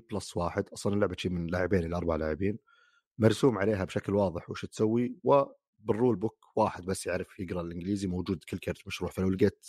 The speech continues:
الرول بوك بالإنجليزي في موقع، آه، بورد جيم جيك، صفحة اللعبة، آه... تقدر إنك يعني تشوف كل كرت وش يسوي، تشرحه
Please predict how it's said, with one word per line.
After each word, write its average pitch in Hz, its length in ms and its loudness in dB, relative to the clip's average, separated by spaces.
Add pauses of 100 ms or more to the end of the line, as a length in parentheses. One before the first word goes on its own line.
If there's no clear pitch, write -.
الرول 95 180 0
بوك 85 220 -8
بالإنجليزي 87 520 -2 (180)
في - 100 -4
موقع، 87 360 2
آه، 82 480 -4
بورد 92 220 0
جيم 87 180 -2
جيك، 110 360 0 (600)
صفحة - 240 0
اللعبة، 87 380 4 (1300)
آه... 82 220 2
تقدر 101 360 4
إنك 92 240 -2
يعني 87 220 -4 (100)
تشوف - 240 2
كل - 140 0
كرت - 260 0
وش 87 60 -8
يسوي، 120 340 2
تشرحه 113 600 -2